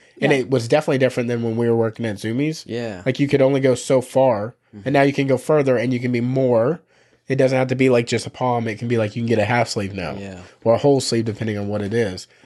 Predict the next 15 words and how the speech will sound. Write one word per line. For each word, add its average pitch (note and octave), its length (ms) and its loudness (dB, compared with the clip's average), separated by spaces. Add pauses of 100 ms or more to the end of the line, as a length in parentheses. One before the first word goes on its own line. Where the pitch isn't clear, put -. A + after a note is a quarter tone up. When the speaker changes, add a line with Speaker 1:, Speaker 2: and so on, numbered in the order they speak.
(200)
Speaker 1:
Which D3+ 120 -4
is C#3+ 120 0
crazy. B2 760 -2 (220)
It's C3 160 -2
awesome. B2+ 540 0 (300)
I A#2+ 80 -4
don't B2 240 -4 (120)
feel C3 200 0
like B2+ 180 0
it A#2 80 -4
should C3 140 -8
even A#2+ 200 -4
fucking A2+ 260 -4
matter. A#2+ 400 -2
Like, B2 240 -4